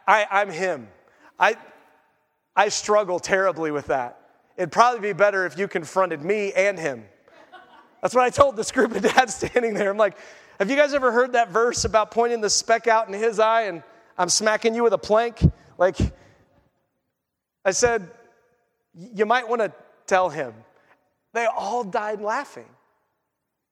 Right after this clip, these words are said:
But the purpose of saying that was to point out the fact that I need a Savior and so do you.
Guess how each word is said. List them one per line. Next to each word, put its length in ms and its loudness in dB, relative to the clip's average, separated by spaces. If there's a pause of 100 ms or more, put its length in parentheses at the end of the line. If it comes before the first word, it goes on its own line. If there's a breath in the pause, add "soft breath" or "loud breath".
(520)
But 100 -14
the 80 -10
purpose 460 -10
of 80 -14
saying 380 -10
that 200 -10
was 140 -16
to 80 -16
point 260 -14
out 220 -6
the 60 -16
fact 420 -18
that 180 -20 (1300)
I 100 -18
need 160 -8
a 40 -10
Savior 560 -10
and 100 -16
so 220 -10
do 80 -18
you. 260 -14